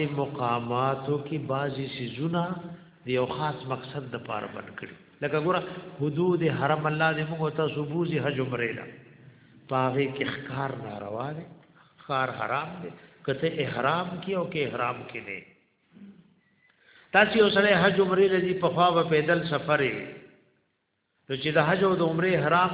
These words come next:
دی وتړلو، د اوچ ښکار در باندې حرام شو۔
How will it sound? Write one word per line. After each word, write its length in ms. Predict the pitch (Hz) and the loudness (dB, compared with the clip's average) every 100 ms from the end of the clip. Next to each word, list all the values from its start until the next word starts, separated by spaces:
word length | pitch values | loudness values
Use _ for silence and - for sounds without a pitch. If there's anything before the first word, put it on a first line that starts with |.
| 170 | 0
دی 60 | |
وتړلو، 680 | 175 180 190 196 196 208 202 202 - - - | 0 2 2 2 2 0 -4 -10 -14 -18 -4
د 40 | |
اوچ 300 | 147 180 175 | 0 2 2
ښکار 480 | 151 - - 151 156 156 | 0 -2 -4 0 0 0
در 140 | 143 139 | -2 -2
باندې 400 | 135 135 135 139 | -2 -2 -4 -6
حرام 380 | 104 110 113 - - - | -4 -6 -6 -8 -14 -16
شو۔ 220 | 92 | -16